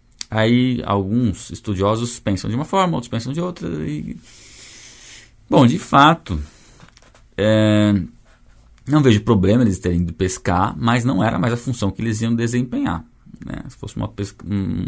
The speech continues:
um momento pra pescar e pra se distrair, ou, enfim, ou pra ter peixe mesmo,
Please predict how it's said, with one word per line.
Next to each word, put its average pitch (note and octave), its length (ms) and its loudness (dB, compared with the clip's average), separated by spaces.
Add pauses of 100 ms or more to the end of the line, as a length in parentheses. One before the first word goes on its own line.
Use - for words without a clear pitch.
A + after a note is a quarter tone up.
um F2+ 200 -4
momento F2+ 360 -4
pra F#2 100 -6
pescar F2 440 -6
e E2+ 40 -6
pra E2 300 -8 (160)
se - 160 -10
distrair, F#2+ 480 0
ou, E2+ 140 -2 (100)
enfim, - 320 -6 (420)
ou A2 140 -2
pra A#2+ 140 0
ter A#2+ 160 -2
peixe A#2 320 -2
mesmo, G#2+ 260 -4